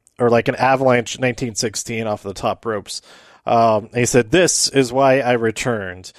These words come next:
And then he also got a two sweet from Adam Cole in the back. But later on, Adam Cole said, "Hey, you were the better man tonight, but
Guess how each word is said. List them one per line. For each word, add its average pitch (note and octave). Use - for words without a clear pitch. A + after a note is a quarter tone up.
And A2+
then A#2
he B2
also A#2+
got A2
a G#2
two -
sweet C3
from A#2
Adam A2+
Cole A2
in G#2+
the G2+
back. F#2+
But A2
later D#3
on, D3+
Adam C#3+
Cole C#3
said, A#2+
"Hey, A2+
you A#2
were C3
the B2
better D3
man D3
tonight, C3
but D3